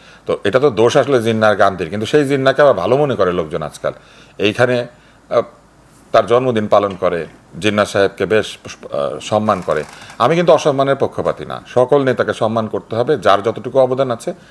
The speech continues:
সেটা স্বীকৃতি দিতে হবে, যার যতটুকু সমালোচনা আছে সেটা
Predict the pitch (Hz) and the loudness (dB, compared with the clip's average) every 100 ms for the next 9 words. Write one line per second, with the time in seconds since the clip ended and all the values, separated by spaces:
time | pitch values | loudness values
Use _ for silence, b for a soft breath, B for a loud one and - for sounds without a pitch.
0 | b b - 147 143 170 165 143 120 98 | b b -4 -2 0 -2 -2 -2 -4 -2
1 | 95 160 123 107 98 98 98 92 117 104 | 0 2 4 2 2 -6 -10 -6 -2 -2
2 | 101 101 85 78 - - 76 | -2 -4 -4 -6 -8 -10 -10